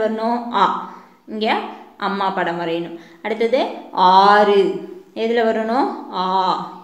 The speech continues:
இங்க ஆறு வரையணும். அடுத்தது அம்மி. அம்மி எந்த எழுத்துல வரும்? ஆ. அப்ப இங்க அம்மி வரையணும்.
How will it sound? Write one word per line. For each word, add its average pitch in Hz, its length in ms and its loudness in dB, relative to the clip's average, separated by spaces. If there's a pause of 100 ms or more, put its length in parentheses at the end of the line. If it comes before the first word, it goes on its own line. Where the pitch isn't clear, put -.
(640)
இங்க 214 340 0 (200)
ஆறு 196 460 2
வரையணும். - 480 -6 (380)
அடுத்தது 220 440 0 (420)
அம்மி. 196 380 -2 (1040)
அம்மி 226 260 -4
எந்த 233 240 -2
எழுத்துல 214 440 -2
வரும்? 214 560 -4
ஆ. 185 80 6 (420)
அப்ப 226 240 -6
இங்க 254 280 -2
அம்மி 202 420 -2
வரையணும். 160 480 -6